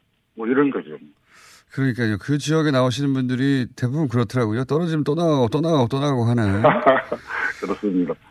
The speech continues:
Speaker 2: 예. 근데 이번 선거를 치르면서 뭔가, 아, 바뀌고 있다는 느낌은 드셨습니까?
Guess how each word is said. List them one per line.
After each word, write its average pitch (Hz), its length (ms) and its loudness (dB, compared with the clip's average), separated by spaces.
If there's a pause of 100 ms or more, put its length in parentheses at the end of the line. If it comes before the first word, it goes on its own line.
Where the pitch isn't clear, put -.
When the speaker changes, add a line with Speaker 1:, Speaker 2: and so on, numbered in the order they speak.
(120)
Speaker 2:
예. 95 400 4 (160)
근데 185 260 2
이번 240 320 4
선거를 226 520 4
치르면서 208 440 0
뭔가, 185 540 2 (180)
아, 135 160 0
바뀌고 202 460 -2
있다는 180 680 2
느낌은 175 280 0
드셨습니까? 143 680 -2